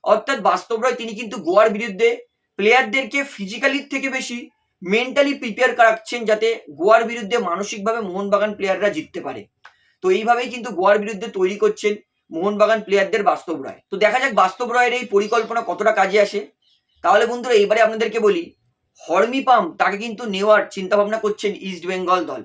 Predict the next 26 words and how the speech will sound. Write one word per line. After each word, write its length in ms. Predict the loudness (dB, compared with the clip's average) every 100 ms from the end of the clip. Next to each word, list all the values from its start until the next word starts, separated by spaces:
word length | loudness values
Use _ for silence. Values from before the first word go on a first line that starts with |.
| _ _ _ _
হর্মি 300 | 0 0 2 0
পামকে 260 | -2 -2 0 2
লাস্ট 240 | 2 2 -2
দুটো 160 | -4 -4
সিজন 260 | -4 -4 -4 -10 -10
মোহনবাগান 460 | -6 -4 0 0 0 2
নেওয়ার 200 | 2 2 -2
কথাবার্তা 400 | -2 -4 -2 -4
ভেবেছিল, 320 | -2 -4 -2 -2 -4 _ _ _ -12
কিন্তু 280 | -10 -6 -4 2
কেরালা 280 | 4 6 4 4
দল 120 | 2 0 -2
এত 120 | -2 0 2
টাকা 140 | 2 0
ডিমান্ড 260 | 0 -2 -2
করেছে 300 | -2 0 2 0 0 -20 _ -4 2
এবং 160 | 2 2
হর্মি 240 | 2 2 2
পাম্পের 240 | -2 -2 -4
জন্য 120 | -2 2 2
এত 80 | 0 -6
কিছু 140 | -8 2
চেয়েছে 300 | 2 2 -4 -4 -4
যে 80 | -4 -4
মোহনবাগান 520 | -6 0 0 2 -2 -2
বাধ্য 200 | 0 0